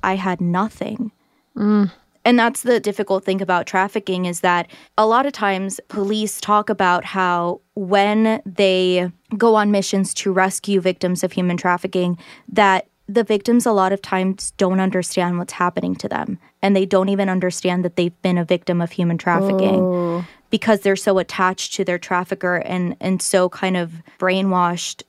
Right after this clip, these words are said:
Speaker 1: and, and just manipulated and coerced
Speaker 2: Mm-hmm.
Speaker 1: to believe that this was a choice that they made.
Speaker 2: Yep.
Speaker 1: And it takes a while for them to get the help that they need to kind of go from victim to survivor and understand really what happened.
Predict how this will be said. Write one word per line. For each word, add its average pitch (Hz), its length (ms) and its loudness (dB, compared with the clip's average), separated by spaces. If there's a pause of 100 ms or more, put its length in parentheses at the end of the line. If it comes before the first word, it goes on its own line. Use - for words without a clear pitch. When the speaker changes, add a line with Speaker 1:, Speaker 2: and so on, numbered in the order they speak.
Speaker 1:
and, 185 160 0
and - 160 4
just 285 200 -2
manipulated 202 800 2
and 170 160 -2
coerced 180 600 0
Speaker 2:
Mm-hmm. 170 320 -2
Speaker 1:
to 165 80 4
believe 190 380 0
that 185 200 -2
this 180 200 -2
was 180 160 -4
a 175 60 -2
choice 175 440 -2
that 175 220 -4
they 170 160 0
made. 170 440 -2 (440)
Speaker 2:
Yep. 196 240 4
Speaker 1:
And 185 300 -2 (240)
it 202 160 0
takes 214 320 -2
a 220 80 4
while 190 520 4
for 180 640 0 (220)
them 185 340 0
to - 120 -14
get 185 200 0
the 196 80 -2
help 180 260 -2
that 180 160 0
they 180 160 0
need 175 400 -2
to - 120 -8
kind 185 200 0
of 170 140 -4
go 180 180 2
from 175 300 -2
victim 175 380 -2
to - 140 -8
survivor 170 540 -2
and 180 180 0
understand 175 560 0
really 170 240 2
what 170 160 0
happened. 170 560 -4